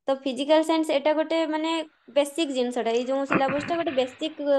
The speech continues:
ଏକ୍ଜାମର ସିଲାବସଟା। ତ ଫାଷ୍ଟ ତମର ଫିଜିକାଲ ସାଇନ୍ସରେ ଦେଖ, ତମର ଫିଜିକାଲ ସାଇନ୍ସରେ ରହିଲା ମେଟାଲ, ନନ୍ ମେଟାଲ, ମେଟାଲଏଡ୍। ଏତିକି ଜିନିଷରେ ଆମେ ଜାଣିବା ଖାଲି ଡେଫିନେସନ କି ମେଟାଲ କଣ,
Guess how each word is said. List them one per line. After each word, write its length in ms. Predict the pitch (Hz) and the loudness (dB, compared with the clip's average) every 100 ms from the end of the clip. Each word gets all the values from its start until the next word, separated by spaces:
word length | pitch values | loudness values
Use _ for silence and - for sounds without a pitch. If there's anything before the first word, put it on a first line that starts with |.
| 262 | 2
ଏକ୍ଜାମର 520 | 254 226 269 262 277 277 - _ | -2 -2 -2 0 -2 -2 -8 _
ସିଲାବସଟା। 600 | - 247 220 220 226 202 - _ _ _ _ _ _ _ _ _ - | -8 0 0 0 -2 -6 -6 _ _ _ _ _ _ _ _ _ -4
ତ 120 | 285 285 | -2 0
ଫାଷ୍ଟ 340 | 277 240 277 | 4 4 4
ତମର 240 | 294 294 | 2 2
ଫିଜିକାଲ 500 | 302 277 233 277 285 | 0 -4 -4 0 2
ସାଇନ୍ସରେ 400 | 294 269 277 285 | 2 0 -2 -2
ଦେଖ, 300 | 262 233 240 262 403 _ _ _ - | -2 -2 -2 -4 -4 _ _ _ -8
ତମର 200 | 254 262 | -6 -4
ଫିଜିକାଲ 440 | 269 233 262 277 | -4 -4 2 2
ସାଇନ୍ସରେ 360 | 277 277 285 294 | 4 2 2 2
ରହିଲା 280 | 285 285 330 | 2 4 2
ମେଟାଲ, 580 | 269 247 - 311 349 415 _ _ _ - | 2 0 -2 0 0 -2 _ _ _ -8
ନନ୍ 360 | 247 240 254 | -2 0 0
ମେଟାଲ, 400 | 277 285 285 370 494 - | 0 0 0 0 -2 -4
ମେଟାଲଏଡ୍। 560 | 247 247 240 214 196 220 _ _ - | -2 0 0 -2 -2 -8 _ _ -8
ଏତିକି 300 | 254 302 302 | -6 -4 -4
ଜିନିଷରେ 320 | 311 311 359 | -2 -2 -2
ଆମେ 260 | 339 285 294 | -2 -2 -2
ଜାଣିବା 360 | 277 277 302 | 0 0 0
ଖାଲି 200 | 349 339 311 | 0 -2 -2
ଡେଫିନେସନ 640 | 247 247 269 269 320 381 | -2 -2 -4 -4 -4 -6
କି 120 | - | -6
ମେଟାଲ 400 | 294 247 247 262 | -4 -4 -2 -4
କଣ, 240 | 254 240 | -2 -4